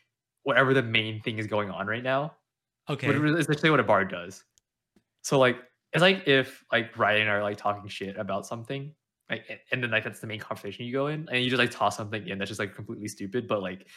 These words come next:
Speaker 1: it supports the conversation. That's, like, <laughs> that's, like, the bard. <laughs>
Speaker 2: So, so, like, you're saying I'm, I'm the leader of the group. Also, I, I play a support role?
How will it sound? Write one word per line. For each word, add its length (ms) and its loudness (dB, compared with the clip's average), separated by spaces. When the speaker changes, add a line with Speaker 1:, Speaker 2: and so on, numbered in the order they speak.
Speaker 1:
it 240 2
supports 420 2
the 60 -4
conversation. 720 0
That's, 220 2
like, 380 0
<laughs> 160 -16
that's, 160 6
like, 160 8
the 100 8
bard. 560 4
<laughs> 40 -20
Speaker 2:
So, 460 -2
so, 180 -2
like, 280 -2
you're 160 0
saying 280 2
I'm, 240 2
I'm 280 -2
the 400 0
leader 140 0
of 60 -2
the 60 0
group. 280 -4
Also, 260 0
I, 340 0
I 80 -4
play 180 0
a 40 -2
support 400 -6
role? 320 -6